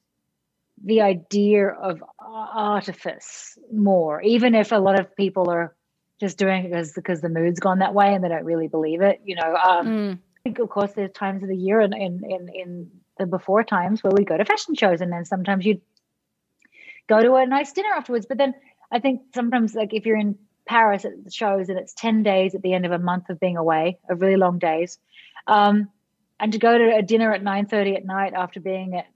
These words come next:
Speaker 1: shows since ten o'clock in the morning and going seeing advertisers and hurtling around, and, like, every minute you're like, "Oh my God, shit, I'm late. I can only be in this." Like, leave the car running. I'm gonna go in here for eight minutes, and I'm gonna come out and I do this and this and this. Um,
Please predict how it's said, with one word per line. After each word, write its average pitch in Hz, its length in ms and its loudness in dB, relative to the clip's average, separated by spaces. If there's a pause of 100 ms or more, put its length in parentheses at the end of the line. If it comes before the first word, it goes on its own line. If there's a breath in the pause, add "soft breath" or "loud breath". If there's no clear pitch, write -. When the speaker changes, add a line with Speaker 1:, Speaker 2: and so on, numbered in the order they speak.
(120)
Speaker 1:
shows 185 360 -4
since 180 180 -18
ten 180 140 -8
o'clock 180 240 -6
in 185 60 -6
the 175 60 -8
morning 175 320 -4
and 170 80 -6
going 175 240 0
seeing 175 220 -6
advertisers 175 680 0
and 165 80 -6
hurtling 180 360 0
around, 165 400 -2
and, 175 120 -2
like, 160 140 -2
every 185 480 0 (560 soft breath)
minute 190 200 4
you're 196 100 4
like, 190 80 -2
"Oh 202 40 2
my 196 80 2
God, 190 140 2
shit, - 200 0
I'm 185 100 0
late. 190 180 4
I 196 160 2
can 190 120 -6
only 190 120 -4
be 190 120 -2
in 180 80 -4
this." 180 180 -8 (380)
Like, 208 160 0
leave 226 180 4
the 226 80 0
car 202 280 0
running. 202 240 0
I'm 190 80 -6
gonna 190 140 -6
go 196 140 -2
in 190 80 -4
here 175 120 -8
for - 200 -10
eight 196 240 -4
minutes, 185 320 -10
and 190 80 -8
I'm 180 80 -8
gonna 185 160 -10
come 190 180 -6
out 180 280 2
and 180 100 -12
I 175 80 -10
do 180 80 -8
this 180 160 -4
and 190 100 -14
this 170 120 -14
and 185 100 -14
this. - 500 -2
Um, 233 260 4